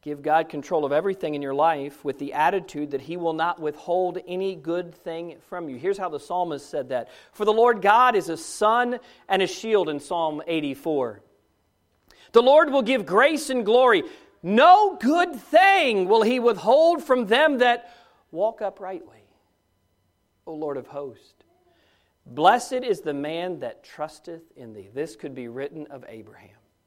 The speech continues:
Well, if our attitude matters, then our actions matter as well, letter B. Read with me verses three through ten as we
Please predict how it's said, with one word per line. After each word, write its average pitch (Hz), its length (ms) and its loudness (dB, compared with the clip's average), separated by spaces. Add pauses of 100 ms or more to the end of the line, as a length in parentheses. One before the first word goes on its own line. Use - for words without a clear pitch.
(1700)
Well, 147 120 -8
if 147 100 -4
our 147 160 0
attitude 180 540 -2
matters, 127 400 -6
then 143 120 -8
our 135 140 -4
actions 147 500 -8
matter 120 320 -10
as 117 200 -14
well, 120 280 -6
letter 104 200 -18
B. 104 340 -20 (2250)
Read 233 200 -4
with 220 240 2
me 196 80 0
verses 175 420 0
three 190 300 -4
through 170 220 -4
ten 160 420 -6
as 151 320 -6
we 139 300 -8